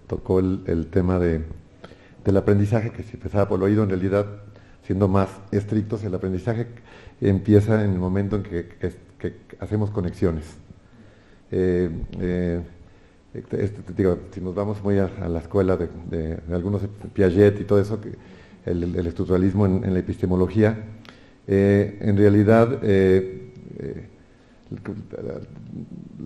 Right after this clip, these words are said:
la, la inteligencia desde la perspectiva de Piaget es, es la capacidad de establecer relaciones significativas. En la medida que, que, que tenemos esa capacidad de generar conexiones, establece, el pensamiento es analógico.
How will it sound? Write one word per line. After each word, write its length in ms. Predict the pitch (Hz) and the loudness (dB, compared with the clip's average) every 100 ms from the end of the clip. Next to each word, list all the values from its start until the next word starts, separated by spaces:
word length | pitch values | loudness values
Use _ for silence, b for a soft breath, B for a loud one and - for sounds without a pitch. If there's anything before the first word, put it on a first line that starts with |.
| - | -8
la, 160 | 107 104 | -2 -2
la 200 | 107 104 | 0 2
inteligencia 640 | 107 107 101 104 117 123 | 4 4 2 2 2 2
desde 220 | 131 101 92 | -2 -2 -2
la 100 | 87 | -2
perspectiva 480 | 90 95 - 107 | -2 -4 0 4
de 80 | 107 | 4
Piaget 480 | 101 95 98 101 104 | 4 4 4 2 2
es, 240 | 98 95 - | 0 0 -4
es 180 | 101 | -2
la 140 | 104 101 | 0 0
capacidad 480 | 95 - - 98 107 | 0 -2 -2 0 2
de 60 | |
establecer 380 | 107 104 90 101 | 0 -4 -4 -2
relaciones 380 | 98 92 92 90 | -2 -4 -4 -4
significativas. 760 | 90 85 80 82 87 90 78 - - B B B B | -4 -8 -8 -10 -8 -6 -8 -12 -20 B B B B
En 80 | 98 | -4
la 100 | 98 | -2
medida 280 | 95 107 117 | 0 2 2
que, 160 | 113 107 | -2 -6
que, 120 | 101 | -8
que 100 | 101 | -6
tenemos 300 | - 104 110 110 | -2 -2 -4 -4
esa 200 | 110 107 | -6 -4
capacidad 360 | 104 92 87 107 | -4 -4 -2 -2
de 80 | 107 | -2
generar 300 | 101 98 104 | -2 -2 -2
conexiones, 560 | 107 92 - 101 110 110 - B B B B - | -4 -6 -2 -2 -2 -6 -16 B B B B -12
establece, 440 | 92 104 95 107 | -8 -4 -4 -4
el 220 | 98 110 | -4 -4
pensamiento 440 | 101 98 101 110 110 | 0 2 6 4 4
es 80 | 107 | 0
analógico. 540 | 101 101 104 - - | 2 4 2 -2 -12